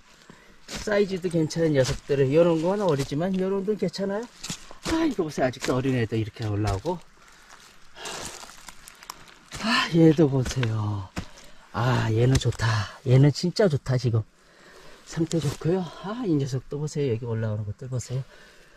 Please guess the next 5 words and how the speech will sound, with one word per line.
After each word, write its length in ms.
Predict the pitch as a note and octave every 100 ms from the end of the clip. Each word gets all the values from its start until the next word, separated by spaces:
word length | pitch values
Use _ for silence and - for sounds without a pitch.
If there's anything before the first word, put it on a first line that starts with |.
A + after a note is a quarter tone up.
| - - - -
아, 100 | - - - - - - - - - - - - - _ - - F4+ F#4 - - - - - _ - _ - - - -
요거 220 | C#3+ C#3+
하나는 240 | D3+ D#3+ D3
가져가 360 | B2 A#2 A#2+
되겠어요. 580 | A#2+ G2 F#2+ - F#2 D#2